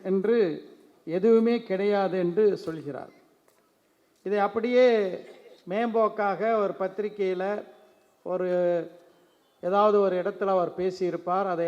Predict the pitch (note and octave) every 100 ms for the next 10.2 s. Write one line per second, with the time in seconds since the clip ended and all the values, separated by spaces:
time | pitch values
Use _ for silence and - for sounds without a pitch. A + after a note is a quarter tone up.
0 | E3 F3 F3+ F#3 F#3+ E3+ - - _ _
1 | _ - D#3+ G#3 G3+ G3 G3 F#3 E3+ F#3+
2 | F3+ F3 E3+ D#3 E3+ F3 F3+ F3 F3 F3
3 | - F3 F#3+ D#3+ - - - _ _ _
4 | _ _ _ _ _ _ _ - F#3 G#3+
5 | A#3 A#3 - - - _ _ _ _ C#3
6 | D#3+ A3+ B3+ B3 A3 F#3 F#3+ G#3 E3+ D#3+
7 | - - - - D#3 G3 G#3 G#3 A3 G3
8 | F3 F#3+ - - _ _ _ D3 F3 A#3+
9 | B3+ B3+ A#3 A3 A3 G#3+ G#3+ G#3+ G3+ G3+
10 | F#3+